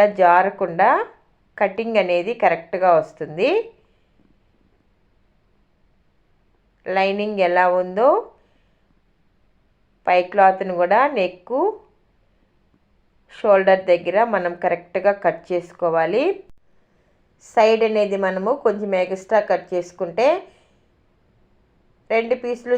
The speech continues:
జాయిన్ చేసేటప్పుడు హెచ్చు తగ్గులు వచ్చినా కూడా మనకు అడ్జస్ట్ అవుతుంది. ఇలా కట్ చేసుకున్న తర్వాత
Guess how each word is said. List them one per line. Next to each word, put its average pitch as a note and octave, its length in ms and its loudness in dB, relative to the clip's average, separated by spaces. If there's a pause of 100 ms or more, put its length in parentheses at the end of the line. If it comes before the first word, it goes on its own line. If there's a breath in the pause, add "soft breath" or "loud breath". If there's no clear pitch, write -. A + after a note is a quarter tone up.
(120)
జాయిన్ G#3+ 340 6
చేసేటప్పుడు G#3 720 -2 (140)
హెచ్చు A3+ 260 -8
తగ్గులు G#3 300 0
వచ్చినా G3 300 -4
కూడా G3+ 280 0
మనకు G3+ 300 -2
అడ్జస్ట్ F#3+ 480 0
అవుతుంది. E3+ 460 -2 (4000)
ఇలా G3+ 220 0 (100)
కట్ F#3 200 0
చేసుకున్న G3 460 -6
తర్వాత F3 500 0